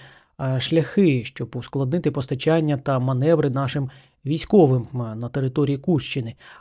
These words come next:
Але, як повідомляє Р Б К Україна, українське командування наразі не планує виводити війська з Курської області Р Ф. А навпаки, наші хлопці тримають позицію і готуються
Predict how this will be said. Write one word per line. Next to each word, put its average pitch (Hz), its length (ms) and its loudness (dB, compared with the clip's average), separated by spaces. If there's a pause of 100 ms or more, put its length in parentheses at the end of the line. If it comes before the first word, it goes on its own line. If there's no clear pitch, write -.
Але, 175 220 6
як 156 220 4
повідомляє 147 800 4
Р 156 140 4
Б 143 100 2
К 139 180 0
Україна, 139 520 0
українське 147 540 -2
командування 147 680 2
наразі 143 480 2 (380)
не 151 280 2
планує 185 500 4
виводити 135 540 0
війська 135 420 -2
з 120 280 -8
Курської 135 440 -2
області 131 580 0
Р 151 140 4
Ф. 120 160 -4 (340)
А 143 100 0
навпаки, 147 640 0
наші 135 300 -6
хлопці 170 560 -2 (320)
тримають 156 420 4
позицію 151 460 2
і 143 140 0
готуються 135 640 0